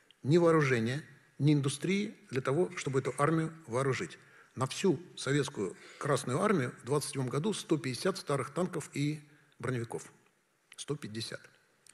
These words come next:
Из этого делается вывод, что нужно превращать срочно страну в военный лагерь любой ценой. И всё дальнейшее — отмена нэпа, коллективизация, форсированная индустриализация, жесточайшая партийная дисциплина,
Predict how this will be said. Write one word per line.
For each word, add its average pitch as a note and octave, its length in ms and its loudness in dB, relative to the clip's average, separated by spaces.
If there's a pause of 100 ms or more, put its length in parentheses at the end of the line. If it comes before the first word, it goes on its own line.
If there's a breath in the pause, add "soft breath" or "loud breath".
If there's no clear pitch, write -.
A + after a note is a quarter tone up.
(720 loud breath)
Из B2 120 0
этого G#3+ 220 6
делается D#3 440 4
вывод, C3 220 2
что - 160 -2
нужно D3+ 220 4
превращать C#3 480 0
срочно D3 400 -2
страну C3 320 2
в A2 60 -4
военный C#3+ 300 2
лагерь A#2+ 300 2 (100)
любой B2+ 340 0
ценой. A#2 380 -6 (320)
И C#3+ 60 -2
всё F3 180 2
дальнейшее — E3 580 2 (400 loud breath)
отмена F#3 360 6
нэпа, C#3 360 4 (260)
коллективизация, D#3+ 920 0 (300)
форсированная E3+ 600 4
индустриализация, D#3+ 960 0 (680 loud breath)
жесточайшая E3 680 4
партийная D3+ 440 0
дисциплина, C3+ 680 -4